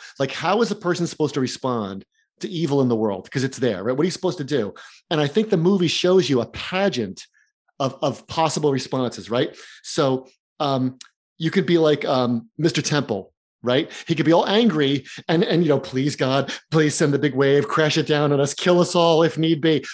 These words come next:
But he's totally impotent. Remember, he tries to get up, but he falls over. So you could be like him.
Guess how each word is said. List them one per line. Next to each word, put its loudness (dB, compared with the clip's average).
But 2
he's 0
totally 2
impotent. 0
Remember, 4
he 2
tries 0
to -2
get 0
up, 2
but -2
he -2
falls -4
over. 0
So -8
you -6
could -2
be 0
like -2
him. -2